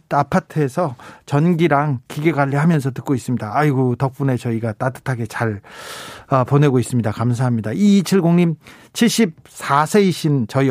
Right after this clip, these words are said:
시어머님이 주진우 기자님 빅팬입니다. 지금도 방송 듣고 계세요.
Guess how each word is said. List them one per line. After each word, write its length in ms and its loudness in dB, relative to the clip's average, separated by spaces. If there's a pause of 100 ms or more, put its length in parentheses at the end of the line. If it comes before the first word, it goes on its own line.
시어머님이 1000 2
주진우 360 0
기자님 380 -4
빅팬입니다. 720 -2
지금도 400 -2
방송 340 -2
듣고 240 -6
계세요. 300 -6